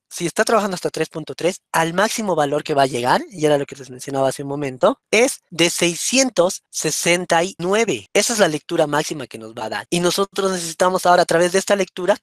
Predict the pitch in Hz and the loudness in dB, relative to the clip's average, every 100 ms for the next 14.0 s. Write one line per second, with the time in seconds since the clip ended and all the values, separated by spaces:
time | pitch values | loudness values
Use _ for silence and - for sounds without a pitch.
0 | _ 175 160 160 165 156 - 247 - _ | _ -2 -2 -2 -6 -4 -6 -6 -8 _
1 | _ _ _ - 165 185 175 185 180 156 | _ _ _ 2 4 6 4 4 0 -6
2 | 147 - 165 202 269 - 135 139 147 156 | -8 -10 -4 -4 -4 -4 -2 -2 -2 -4
3 | 160 180 233 208 - 208 202 208 202 208 | -6 0 0 0 0 2 6 6 4 2
4 | 196 180 170 180 175 - 185 190 247 370 | 0 -4 -4 -2 -4 -2 -2 -2 -4 -6
5 | _ 170 202 202 170 180 233 - 156 160 | _ 2 2 2 -6 -8 -8 -6 -4 -4
6 | 151 143 127 139 156 214 110 - 147 160 | -6 -12 -8 -8 -4 -4 -4 -10 -4 -2
7 | 185 180 185 185 220 - - 151 165 - | 2 4 4 4 2 -6 -12 -6 -6 0
8 | 285 185 _ 147 147 180 180 175 185 202 | 0 0 _ -8 -4 -2 0 2 2 0
9 | 214 226 208 196 175 202 185 185 180 175 | -2 -6 -8 -4 -2 -2 -2 -4 -2 -2
10 | 175 151 - 151 165 170 - - _ - | -2 -6 -6 -2 0 -2 -8 -16 _ -2
11 | 185 247 _ _ _ _ - 156 - 165 | 0 0 _ _ _ _ -2 -2 -2 -4
12 | 165 202 170 135 139 147 135 123 123 123 | -2 -4 -6 -6 -4 -4 -6 -8 -6 -6
13 | 139 135 120 117 113 - 110 107 113 - | -6 -8 -4 -4 -6 -10 -10 -8 -8 -12